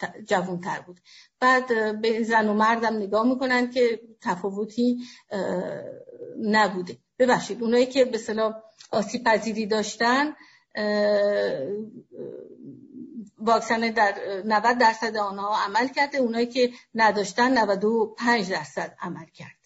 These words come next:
پس این معیارایی است که در هر ارزیابی بهش توجه می‌شه. اون چی که مهمه اینه که می‌بینیم که در کسانی که واکسن رو گرفتن، هیچ کدومشون فرم وخیم بیماری رو،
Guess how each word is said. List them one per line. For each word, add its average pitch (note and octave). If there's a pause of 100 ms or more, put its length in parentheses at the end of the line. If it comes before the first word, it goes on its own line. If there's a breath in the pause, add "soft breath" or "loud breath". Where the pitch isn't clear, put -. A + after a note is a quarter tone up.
(400)
پس B3
این D4
معیارایی A3
است C4
که C4 (240)
در G3+
هر A3
ارزیابی G3 (520 loud breath)
بهش G#3+
توجه G3+
می‌شه. - (800)
اون D#4
چی D#4+
که D4+
مهمه A3
اینه D4
که D4
می‌بینیم C#4
که D4+ (320 loud breath)
در A3
کسانی B3+
که D4
واکسن A3
رو G#3
گرفتن، G#3 (320 loud breath)
هیچ F4
کدومشون C4
فرم B3
وخیم C4
بیماری G#3+
رو، A3+